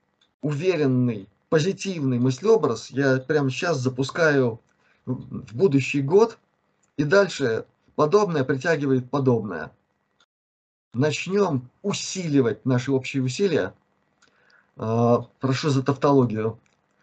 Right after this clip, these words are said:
<clears throat> Делать их более выраженными, более явными, ясными для тех, кто пока еще что-то там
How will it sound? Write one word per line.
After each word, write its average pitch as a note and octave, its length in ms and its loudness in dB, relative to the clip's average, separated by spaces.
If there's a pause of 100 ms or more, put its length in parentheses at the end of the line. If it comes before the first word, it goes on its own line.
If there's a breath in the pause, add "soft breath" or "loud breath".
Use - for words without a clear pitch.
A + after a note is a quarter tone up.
(220)
<clears throat> A#3 960 2
Делать D#3+ 320 -4
их B2+ 220 -10
более B2 600 2 (760)
выраженными, F#3+ 720 0 (320)
более B2+ 520 2 (200)
явными, F3 680 0 (180)
ясными F#3+ 1000 0 (340)
для D#3+ 180 -2
тех, G3+ 260 -2
кто - 120 -4
пока F3+ 300 0
еще E3 220 -6
что-то E3+ 340 -8
там D3 280 -4